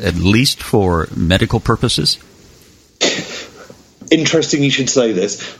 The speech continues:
Speaker 2: We've got a general election coming up. The only party that doesn't have a stance on, uh, medicinal cannabis is the Tories. They are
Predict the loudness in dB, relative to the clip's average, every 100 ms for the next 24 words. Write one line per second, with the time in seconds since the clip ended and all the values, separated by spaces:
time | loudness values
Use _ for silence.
0 | -2 2 2 2 0 0 0 2 2 0
1 | -2 -4 -2 -2 0 0 -2 -8 -20 _
2 | -20 -20 -20 -20 -4 2 4 2 0 -4
3 | -2 0 0 0 -2 0 0 0 -2 0
4 | 0 0 -2 0 0 0 -2 -6 -16 -18
5 | -20 -20 -20 _ _ _ _ _ _ _
6 | _ -4 -2 0 2 2 2 0 0 0
7 | 0 0 -2 -2 0 0 0 -2 -4 -6
8 | 0 2 2 0 0 0 0 2 0 0
9 | -2 -4 0 2 2 0 -2 -6 -10 -14
10 | -12 -12 -6 2 2 4 2 0 -2 -2
11 | 0 0 -2 -4